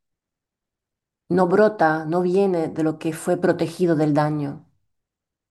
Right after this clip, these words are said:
Viene, nace de lo que atraviesa el daño y encuentra otra forma de moverse, de expresarse. Así que esta luna nueva pregunta,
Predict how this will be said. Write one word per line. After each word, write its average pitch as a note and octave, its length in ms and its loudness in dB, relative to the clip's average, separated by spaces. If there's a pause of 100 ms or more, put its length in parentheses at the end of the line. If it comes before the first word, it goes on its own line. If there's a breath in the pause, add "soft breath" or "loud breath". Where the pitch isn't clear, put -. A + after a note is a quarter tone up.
(540)
Viene, E3 720 0 (240)
nace D#3+ 800 -2
de E3 100 2
lo D#3+ 120 4
que E3 80 4
atraviesa D#3+ 600 2
el D3+ 120 0
daño D3+ 600 -2 (200)
y E3 120 -2
encuentra D#3+ 760 -2
otra E3+ 240 -2
forma D3+ 800 -2
de E3 100 0
moverse, D#3+ 640 0 (720)
de D#3 100 -2
expresarse. - 880 -4 (1120)
Así F3 200 -4
que F3+ 80 0
esta F#3+ 340 0
luna G3 240 10
nueva G3 260 6
pregunta, F#3+ 840 2